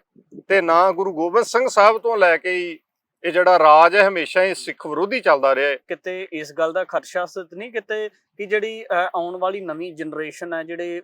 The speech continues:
Speaker 2: ਨਵੇਂ ਬੱਚੇ ਆ, ਉਹ ਕਿਤੇ ਆਪਣੇ ਇਤਿਹਾਸ ਨੂੰ ਜਾਂ ਭਾਈ ਖਾਲੜਾ ਦੇ ਨਾਲ ਜਾਂ ਉਹਨਾਂ ਨੌਜਵਾਨਾਂ ਦੇ ਨਾਲ, ਜਿਨ੍ਹਾਂ ਦੀ ਇੱਕ ਵੱਡੀ ਲਿਸਟ ਭਾਈ ਖਾਲੜਾ ਨੇ ਤਿਆਰ ਕੀਤੀ ਸੀ, ਉਹਨਾਂ ਦੇ ਇਤਿਹਾਸ ਨੂੰ ਜਾਣ ਲੈਣ?
Speaker 1: ਵੇਖੋ, ਬੱਚੇ ਤੇ ਜਾਣਨਗੇ ਹੀ, ਬੱਚੇ ਉੱਦਾਂ ਵੀ ਜਾਣਨਗੇ, ਕਿਉਂਕਿ
Speaker 2: ਹੂੰ।
Speaker 1: ਜਦੋਂ ਫਿਲਮ ਤੇ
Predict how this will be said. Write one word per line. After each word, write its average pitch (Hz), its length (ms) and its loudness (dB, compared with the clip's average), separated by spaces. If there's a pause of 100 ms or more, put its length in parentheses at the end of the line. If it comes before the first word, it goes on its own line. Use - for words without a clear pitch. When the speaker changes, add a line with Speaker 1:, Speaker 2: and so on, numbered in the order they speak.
Speaker 2:
ਨਵੇਂ 160 440 -10
ਬੱਚੇ 170 400 -8
ਆ, 165 60 -4
ਉਹ 190 160 -8
ਕਿਤੇ 190 240 -10
ਆਪਣੇ 196 300 -6
ਇਤਿਹਾਸ 160 520 -4
ਨੂੰ 180 180 -14
ਜਾਂ 180 140 -6
ਭਾਈ 160 220 -8
ਖਾਲੜਾ 165 440 -4
ਦੇ 185 140 -8
ਨਾਲ 175 320 -4 (240)
ਜਾਂ 180 100 -2
ਉਹਨਾਂ 254 220 0
ਨੌਜਵਾਨਾਂ 196 580 -4
ਦੇ 202 120 -4
ਨਾਲ, 180 280 0
ਜਿਨ੍ਹਾਂ 180 320 -8
ਦੀ 185 300 -14
ਇੱਕ 190 200 -8
ਵੱਡੀ 165 380 -6
ਲਿਸਟ 180 300 -12
ਭਾਈ 185 240 -6
ਖਾਲੜਾ 170 440 -2
ਨੇ 214 140 -10
ਤਿਆਰ 196 260 -4
ਕੀਤੀ 202 320 -16
ਸੀ, 233 200 -16 (240)
ਉਹਨਾਂ 240 220 -2
ਦੇ 262 120 2
ਇਤਿਹਾਸ 185 420 0
ਨੂੰ 220 140 -16
ਜਾਣ 180 280 -2
ਲੈਣ? 190 240 -12 (440)
Speaker 1:
ਵੇਖੋ, 202 240 0
ਬੱਚੇ 185 340 0
ਤੇ 214 120 -2
ਜਾਣਨਗੇ 175 400 0
ਹੀ, 185 80 -4
ਬੱਚੇ 165 300 -4
ਉੱਦਾਂ 170 300 -2
ਵੀ 208 140 -6
ਜਾਣਨਗੇ, 151 580 -2 (120)
ਕਿਉਂਕਿ 175 220 -4
Speaker 2:
ਹੂੰ। 190 60 0
Speaker 1:
ਜਦੋਂ 170 220 0
ਫਿਲਮ 185 260 -4
ਤੇ 196 260 -6